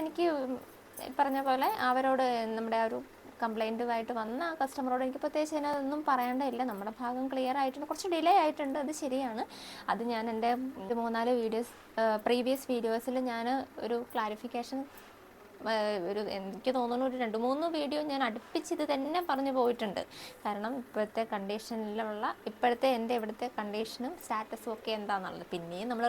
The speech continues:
റിപ്പീറ്റ് ആയിട്ട് ഒരേ കാര്യം തന്നെ പറയണ്ടല്ലോ എന്ന് കരുതിയാണ് പിന്നെ ഞാനത് പറയാതിരിക്കുന്നത്,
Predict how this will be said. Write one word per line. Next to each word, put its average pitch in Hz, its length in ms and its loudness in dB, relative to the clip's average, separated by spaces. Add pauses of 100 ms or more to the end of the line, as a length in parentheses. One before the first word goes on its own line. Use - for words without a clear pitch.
റിപ്പീറ്റ് 208 400 -2
ആയിട്ട് 214 240 -2
ഒരേ 208 140 0 (180)
കാര്യം 214 280 0
തന്നെ 226 200 -2
പറയണ്ടല്ലോ 214 580 -2
എന്ന് 240 140 -2
കരുതിയാണ് 262 340 -2
പിന്നെ 311 260 -4
ഞാനത് 302 280 -2
പറയാതിരിക്കുന്നത്, 262 720 -2